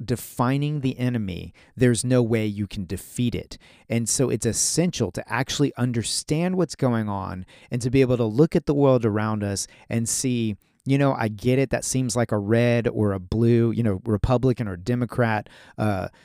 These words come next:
debate, or it seems like just another debate about censorship or another debate about how we're gonna handle funding for voting, or it could be for immigration, or all these, all these things. If,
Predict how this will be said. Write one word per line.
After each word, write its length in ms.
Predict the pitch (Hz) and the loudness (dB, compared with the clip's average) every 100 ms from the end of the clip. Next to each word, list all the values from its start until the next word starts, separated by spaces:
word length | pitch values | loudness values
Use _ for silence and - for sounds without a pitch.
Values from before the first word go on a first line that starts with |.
| - | -4
debate, 560 | 113 95 120 117 117 - | -2 2 2 4 2 0
or 140 | 110 104 | 0 0
it 80 | |
seems 400 | - 143 131 117 | 0 -2 -2 -2
like 340 | 110 117 110 - - | -2 -2 -4 -10 -6
just 240 | - 110 117 | -2 -2 0
another 500 | 113 123 120 113 101 _ - | 0 2 4 2 0 _ -8
debate 460 | 113 101 117 117 117 | -2 0 2 0 0
about 460 | 117 110 107 101 - | -2 0 0 -4 -6
censorship 920 | - - 123 120 117 - 123 117 110 | -4 -2 -2 0 -2 0 0 0 -2
or 240 | - 92 92 - - | -4 -6 -8 -12 -4
another 320 | 123 123 123 | 0 2 2
debate 420 | 107 101 113 120 | 0 0 2 2
about 280 | 107 104 - | 0 -2 -4
how 180 | - 120 | 2 4
we're 160 | 120 | 4
gonna 280 | 110 113 107 - - | 2 0 -2 -6 -6
handle 480 | 139 127 120 117 - | -2 0 0 0 -2
funding 720 | - - 131 127 120 117 117 | -10 -4 -2 -2 -4 -4 -4
for 500 | - 113 110 104 101 - _ _ _ | -4 0 0 0 -4 -8 _ _ _
voting, 340 | 113 135 151 135 | 6 6 6 2
or 120 | 107 | 0
it 60 | |
could 180 | 101 127 | 0 2
be 160 | 120 117 | 2 2
for 180 | - 110 | 2 2
immigration, 720 | 120 123 120 123 123 127 104 | 2 2 6 6 4 -2 -2
or 100 | 98 | -2
all 200 | - 170 | 2 4
these, 280 | 170 143 110 - - _ - | 4 2 0 -12 -20 _ 0
all 160 | 135 160 | 2 4
these 220 | 135 - | 2 0
things. 280 | 147 127 - _ _ _ _ _ _ _ _ - | -4 -4 -8 _ _ _ _ _ _ _ _ -8
If, 180 | 120 | -6